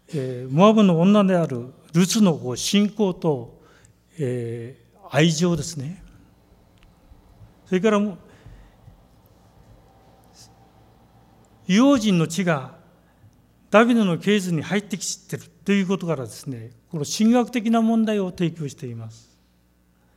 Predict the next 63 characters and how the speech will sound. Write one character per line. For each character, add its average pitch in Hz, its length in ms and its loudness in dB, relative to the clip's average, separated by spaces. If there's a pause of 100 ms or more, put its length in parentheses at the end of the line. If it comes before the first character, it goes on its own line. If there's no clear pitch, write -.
(1000)
そ - 160 -2
れ 202 60 6
は 202 300 2 (720)
ど 214 180 0
う 277 80 4
い - 20 2
う 196 60 -2
こ 170 120 -2
と 160 80 -6
か 147 100 -2
と - 80 -8
い 120 60 -6
う 110 60 -12
と 117 100 -14
で 110 60 -16
す - 140 -20
ね、 175 220 -12 (360)
本 269 160 4
来 226 160 4
な 190 120 0
ら 214 120 -2
ば 190 200 0
イ 175 120 -6
ス 226 240 -4
ラ 226 80 2
エ 196 40 0
ル、 143 140 -8
え 156 680 -10
ー、 - 80 -20
神 240 200 2
か 196 140 2
ら 165 60 2
選 185 240 0
ば 226 80 0
れ 214 60 0
た 170 260 -2
民、 147 140 -6
イ 156 60 -8
ス 214 160 -4
ラ 254 140 4
エ 240 80 4
ル 202 80 0
が 117 240 -8 (580)
神 233 220 0
か 190 100 -2
ら 156 120 -6
祝 - 420 -2
福 202 100 -6
さ - 140 -2
れ 190 80 0
て 160 160 -10
救 - 260 -8
わ 202 60 2
れ 202 100 -2
る 165 60 -4
と - 300 -10
い 202 180 2
う、 151 80 -4 (800)
こ 131 140 -12
う、 123 40 -12
一 - 360 -4
つ 226 100 -6
の 143 220 -4